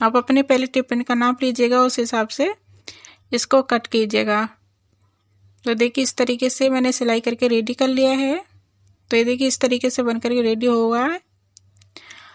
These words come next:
तो ये देखिए, अब इसे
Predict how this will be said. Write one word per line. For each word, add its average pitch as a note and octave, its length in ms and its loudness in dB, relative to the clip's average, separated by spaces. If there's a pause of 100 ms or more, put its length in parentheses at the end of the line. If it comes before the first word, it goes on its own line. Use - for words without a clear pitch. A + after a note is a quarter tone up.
(320)
तो B3 60 2
ये B3+ 180 4
देखिए, C4+ 460 0
अब - 1900 -18
इसे B3 300 0